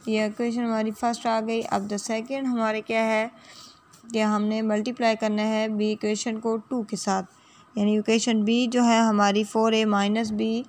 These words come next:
इसको हमने टू के साथ मल्टीप्लाई करना है, ये हमारी इक्वेशन बी है, ठीक है। इसको टू के साथ मल्टीप्लाई करेंगे, फ़ोर ए माइनस बी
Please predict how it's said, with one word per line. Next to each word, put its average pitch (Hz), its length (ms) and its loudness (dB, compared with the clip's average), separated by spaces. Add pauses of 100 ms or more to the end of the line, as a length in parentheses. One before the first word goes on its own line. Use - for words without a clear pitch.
(440)
इसको 226 240 -2
हमने 214 260 2
टू 240 160 -2
के 233 100 -8
साथ 220 180 2
मल्टीप्लाई 220 460 2
करना 214 300 2
है, 233 200 2 (460)
ये 214 180 2
हमारी 208 380 4
इक्वेशन 220 580 0 (840)
बी 208 280 4
है, 185 120 4
ठीक 214 240 -2
है। 220 80 2
इसको 220 220 -2
टू 247 180 -2
के 233 120 -2
साथ 233 180 2
मल्टीप्लाई 220 460 2
करेंगे, 214 380 2
फ़ोर 214 460 2 (100)
ए 208 260 6
माइनस 208 520 4
बी 220 320 2